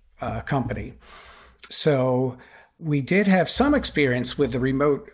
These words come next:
classroom instruction, and we decided to make a big push, an initiative that would open up training locations around the country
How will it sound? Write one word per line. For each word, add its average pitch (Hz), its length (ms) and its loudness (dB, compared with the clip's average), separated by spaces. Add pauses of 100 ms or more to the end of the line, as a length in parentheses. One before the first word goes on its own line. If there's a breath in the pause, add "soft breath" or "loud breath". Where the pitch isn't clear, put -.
(100)
classroom 143 440 0
instruction, 120 840 -2 (720 loud breath)
and 123 680 -2 (260 loud breath)
we 147 120 -2
decided 147 800 2
to - 120 -2
make 131 280 0
a 120 40 -2
big 147 480 0 (180)
push, - 560 0 (360)
an 127 160 -2
initiative 127 720 -2
that 123 160 -4
would 127 240 -6
open 147 300 0
up 131 320 -2 (100)
training 151 420 0
locations 123 920 -2
around 135 360 -2
the 127 80 -6
country 110 640 -4